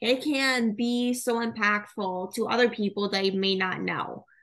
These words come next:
Like, even for me, like, when I volunteer in my community, like, I get so much happiness. Like, whenever I'm an-, on a downfall, like, I'm just miserable, I'm so upset, like, I'm just dealing with so many emotions.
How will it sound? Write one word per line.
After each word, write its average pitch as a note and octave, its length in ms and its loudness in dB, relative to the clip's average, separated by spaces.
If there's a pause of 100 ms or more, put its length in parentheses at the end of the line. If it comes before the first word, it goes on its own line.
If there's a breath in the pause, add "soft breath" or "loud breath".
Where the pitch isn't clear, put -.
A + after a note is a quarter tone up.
(360 soft breath)
Like, G#3+ 400 4
even C#4 380 0
for C4+ 120 2
me, A#3+ 300 4
like, G3+ 200 0
when G#3 240 0
I G#3 240 4
volunteer G3 580 -4
in F#3+ 60 -4
my F#3 120 4
community, F#3 800 0 (600)
like, A3+ 120 2
I A3 220 6
get C4+ 240 2
so A#3+ 260 -2
much G#3 220 2
happiness. A3+ 840 -4
Like, F3+ 460 0 (140)
whenever G#3 460 -2
I'm G3+ 460 0
an-, G3 220 -2
on G3+ 180 -2
a G3 40 -2
downfall, G#3 800 0
like, G#3 140 -4
I'm G3 180 -2
just F#3+ 140 -6
miserable, G3+ 600 -2
I'm F#3+ 220 0
so G3 300 -6
upset, F3+ 640 2
like, F3+ 280 2
I'm F3 360 -4
just G3 300 -2
dealing F#3 380 0
with F#3 140 -6
so G3 140 -6
many F3+ 220 0
emotions. F3+ 720 -4